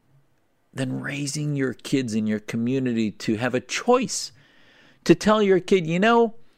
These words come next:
this is what I think our faith says, but you can choose.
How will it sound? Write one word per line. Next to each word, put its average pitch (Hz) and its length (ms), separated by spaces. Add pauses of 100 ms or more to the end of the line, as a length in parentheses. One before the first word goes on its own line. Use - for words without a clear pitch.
(280)
this 247 220
is 214 120
what 170 160
I 165 140
think 147 240
our 131 140
faith 175 300
says, 131 340
but 175 280
you 240 120
can 247 180
choose. 285 480